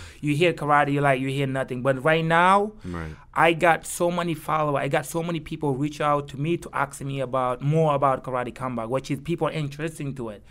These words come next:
Speaker 2: Right.
Speaker 1: Because when you see the, I was the first person, the first competitor, the first fight actually who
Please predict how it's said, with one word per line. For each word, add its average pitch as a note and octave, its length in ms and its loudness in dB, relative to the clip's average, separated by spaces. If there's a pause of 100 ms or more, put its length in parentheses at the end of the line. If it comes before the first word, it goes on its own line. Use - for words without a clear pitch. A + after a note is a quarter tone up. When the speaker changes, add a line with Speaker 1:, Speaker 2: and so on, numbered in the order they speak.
Speaker 2:
Right. F#2 240 -6
Speaker 1:
Because D3+ 320 2
when D3+ 220 2
you F3 80 2
see F3+ 300 -4
the, D3 420 6 (260)
I D3 120 4
was F3 260 4
the D#3+ 80 2
first G#3 540 2
person, D#3 420 0
the B2 100 -2
first D#3 300 -2
competitor, D3 720 -2
the C3 140 -2
first E3 240 0
fight D#3 260 0
actually C#3 360 -2
who D3 400 0